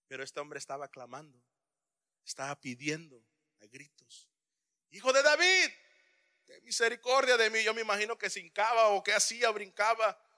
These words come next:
aún estando ciego, clamando al Señor por su milagro. Y Jesús le dijo, "Vete, tu fe te ha salvado." Y enseguida recobró la vista y seguía a Jesús en el camino.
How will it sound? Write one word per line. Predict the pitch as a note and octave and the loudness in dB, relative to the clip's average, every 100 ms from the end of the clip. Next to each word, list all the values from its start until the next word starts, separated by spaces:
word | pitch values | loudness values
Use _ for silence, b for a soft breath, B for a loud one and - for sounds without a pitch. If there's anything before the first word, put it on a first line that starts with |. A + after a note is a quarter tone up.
| _ _ _ | _ _ _
aún | - F3+ | -6 -4
estando | G#3+ G#3+ A3 G#3+ | -2 0 0 0
ciego, | - G#3+ A3+ F3 _ _ _ _ _ _ - | 0 0 -2 -8 _ _ _ _ _ _ -2
clamando | D#3+ D#3+ F3+ G#3 | 2 4 2 0
al | G#3+ | 0
Señor | G3+ F3+ G3+ G#3+ | 0 0 -2 -4
por | G3 | -10
su | F#3+ | -16
milagro. | F3 F#3 G#3+ F#3+ D3 _ _ _ _ _ _ _ _ _ _ _ _ _ _ _ _ _ | -2 0 0 -2 -8 _ _ _ _ _ _ _ _ _ _ _ _ _ _ _ _ _
Y | A#2 | -14
Jesús | C#3 - D3+ | -6 -6 -6
le | C3 | -10
dijo, | C3+ A#2+ | -12 -14
"Vete, | A#2+ F3 - | -10 -10 -10
tu | D#3+ B2+ | -20 -16
fe | - E3 | -10 -10
te | - | -8
ha | C#3 D#3 | -12 -8
salvado." | - C#3 B2+ D3+ D3 C3+ _ _ _ _ _ b b | -8 -10 -14 -16 -16 _ _ _ _ _ _ b b
Y | - | -6
enseguida | D#3 - D3 E3 G3 | -4 -4 -4 0 2
recobró | F3+ E3 D#3+ | 2 0 2
la | F#3+ | 2
vista | F3+ G#3+ - G#3 G3+ _ _ _ _ _ _ _ _ _ _ _ | 2 0 -2 -4 -6 _ _ _ _ _ _ _ _ _ _ _
y | B2+ | -8
seguía | B2+ A#2 B2+ | -6 -2 -4
a | |
Jesús | C3 A2+ C#3+ D3 - _ | -4 -12 -14 -14 -18 _
en | _ | _
el | _ | _
camino. | _ _ _ | _ _ _